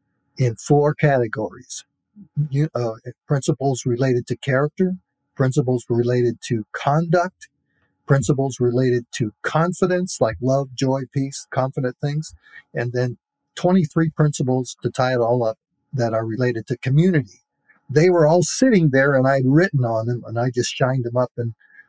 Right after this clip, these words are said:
cleaned them up, and, and that book was published in late,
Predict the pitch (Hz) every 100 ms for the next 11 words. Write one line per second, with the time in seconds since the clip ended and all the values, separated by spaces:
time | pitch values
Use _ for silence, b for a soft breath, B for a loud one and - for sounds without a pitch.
0 | b b b _ - - 165 151 131 131
1 | - 131 117 151 156 123 120 110 _ 143
2 | 127 120 110 123 127 - 120 - - 202
3 | - 151 - 135 120 123 - 131 120 117
4 | 123 123 123 113